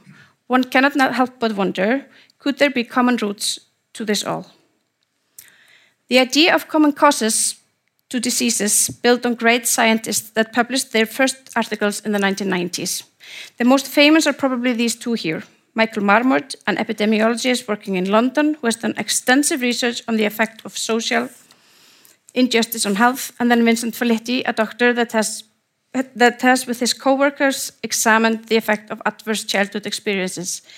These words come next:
in, on health in adult, adult life.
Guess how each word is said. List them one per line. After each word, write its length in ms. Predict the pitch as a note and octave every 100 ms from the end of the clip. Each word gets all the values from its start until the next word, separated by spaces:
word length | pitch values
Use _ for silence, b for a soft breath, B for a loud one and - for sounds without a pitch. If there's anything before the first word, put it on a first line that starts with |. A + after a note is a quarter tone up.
| B B _ A3+
in, 260 | A3+ - _ _ _ - A3 -
on 80 |
health 380 | G3 G3+ G3 -
in 60 | G#3+
adult, 260 | G3 - - _
adult 380 | G#3 G#3 G3 -
life. 340 | D3+ G#2+ -